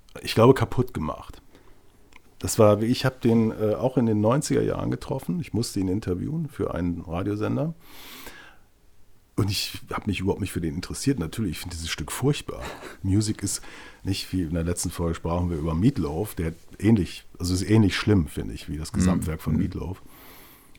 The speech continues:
Speaker 1: Und es war um elf Uhr vormittags in einem Hotel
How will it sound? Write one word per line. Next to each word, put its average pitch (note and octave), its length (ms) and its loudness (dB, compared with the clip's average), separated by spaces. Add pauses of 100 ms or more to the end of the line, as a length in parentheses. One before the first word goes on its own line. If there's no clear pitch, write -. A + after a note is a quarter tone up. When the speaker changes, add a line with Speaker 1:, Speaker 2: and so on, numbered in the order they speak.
(140)
Speaker 1:
Und G#2 300 6 (160)
es - 200 -4
war G#2 280 4
um F#2+ 380 0
elf A2+ 380 0
Uhr G#2+ 160 4
vormittags G2 680 0
in D#2+ 60 -6
einem D#2+ 140 -2
Hotel F2+ 600 -4